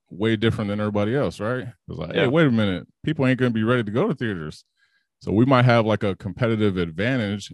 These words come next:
Speaker 1: and get more people to download our shit if we release it simultaneously to the theater,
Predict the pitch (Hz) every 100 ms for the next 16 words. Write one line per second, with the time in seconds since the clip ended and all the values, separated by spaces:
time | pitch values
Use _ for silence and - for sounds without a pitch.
0 | - 90 92 107 92 92 107 117 - 123
1 | 110 104 98 92 104 95 90 113 170 -
2 | 101 98 - _ _ _ _ _ - 90
3 | 113 104 98 95 110 110 107 90 107 101
4 | - 117 113 104 113 104 98 - 131 131
5 | 110 101 92 95 98 107